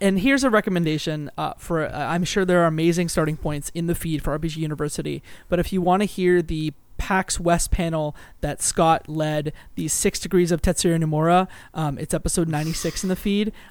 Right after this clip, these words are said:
Um, it's really fun having people say, "I would like you to connect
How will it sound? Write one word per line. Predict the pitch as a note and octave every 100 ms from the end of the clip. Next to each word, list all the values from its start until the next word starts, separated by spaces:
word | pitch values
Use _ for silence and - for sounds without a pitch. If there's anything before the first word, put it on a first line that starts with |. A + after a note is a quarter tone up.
| -
Um, | D#3+ -
it's | E3+ -
really | F3 F3 F3+
fun | - E3+ F3+ G3+
having | F3+ E3 E3+
people | G3+ F#3 E3
say, | - E3+ E3 E3 E3 - - - -
"I | A4
would | F#4+
like | D4 D4 -
you | D#4+
to |
connect | D#4 D#4 D#4+ E4 - -